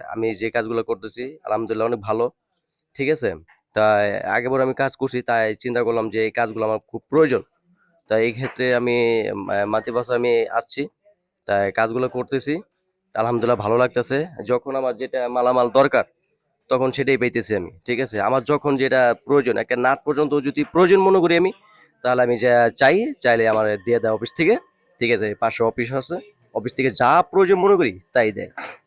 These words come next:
আমার এই যে ম্যাগনেটিক কন্ডাক্টর দশটা, বিশটা, পনেরোটা, ঠিক আছে? আজকে চব্বিশটা ম্যাগনেটিক কন্ডাক্টরে কাজ করব।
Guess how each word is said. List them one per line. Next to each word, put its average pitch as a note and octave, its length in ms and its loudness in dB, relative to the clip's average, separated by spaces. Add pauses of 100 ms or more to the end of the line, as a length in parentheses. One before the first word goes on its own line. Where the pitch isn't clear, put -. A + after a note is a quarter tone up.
আমার B2+ 240 0
এই C3 80 -2
যে C3+ 100 -2
ম্যাগনেটিক C3+ 420 -2
কন্ডাক্টর B2+ 360 0
দশটা, B2 400 0
বিশটা, A#2+ 320 0
পনেরোটা, A#2+ 420 2 (500)
ঠিক B2+ 100 -2
আছে? A#2+ 120 2
আজকে A#2 180 -2
চব্বিশটা D#3 440 0
ম্যাগনেটিক C3+ 420 0
কন্ডাক্টরে B2+ 440 0
কাজ B2+ 180 2
করব। C3+ 300 0